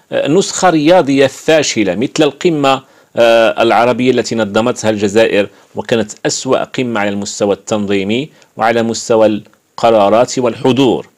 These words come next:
وعملت الجزائر بكل وسائل إعلامها على معاكسة الفرح الكبير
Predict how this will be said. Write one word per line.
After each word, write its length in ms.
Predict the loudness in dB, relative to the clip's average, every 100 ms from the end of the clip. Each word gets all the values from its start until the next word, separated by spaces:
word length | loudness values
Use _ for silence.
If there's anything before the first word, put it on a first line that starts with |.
| _ _
وعملت 480 | -2 0 2 0 0
الجزائر 440 | -2 0 2 0
بكل 360 | -2 -2 -2 2
وسائل 640 | 2 2 2 2 0 2
إعلامها 540 | 2 2 -2 -4 -12 -18 _ _
على 240 | -2 0
معاكسة 540 | 0 0 0 0 -4 -4 -6
الفرح 420 | -4 0 0 0
الكبير 540 | -4 -4 0 2 0